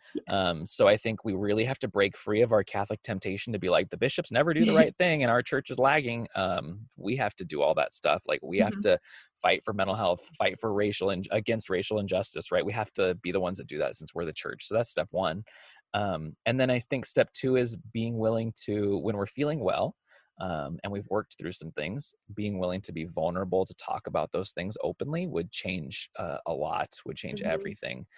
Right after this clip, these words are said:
Speaker 2: Um, in my own experience, like, like, you know, that, um, my wife and I had the loss of a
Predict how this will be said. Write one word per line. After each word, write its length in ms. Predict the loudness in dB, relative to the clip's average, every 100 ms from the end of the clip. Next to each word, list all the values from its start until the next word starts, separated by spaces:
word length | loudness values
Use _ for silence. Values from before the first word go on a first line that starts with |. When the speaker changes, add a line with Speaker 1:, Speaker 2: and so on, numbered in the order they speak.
| -20 -20 _ -10
Speaker 2:
Um, 300 | -6 -6 -6
in 120 | -4
my 100 | -4 -2
own 200 | 0 -2
experience, 680 | -4 -4 -2 0 0 0 0
like, 180 | 0 2
like, 180 | 0 0
you 120 | -4
know, 180 | 0 2
that, 180 | 0 0
um, 240 | -2 -2
my 120 | 0 2
wife 220 | 2 0
and 80 | -4
I 80 | -4
had 200 | -4 -2
the 40 |
loss 260 | 0 0 -2
of 80 |
a 80 | -8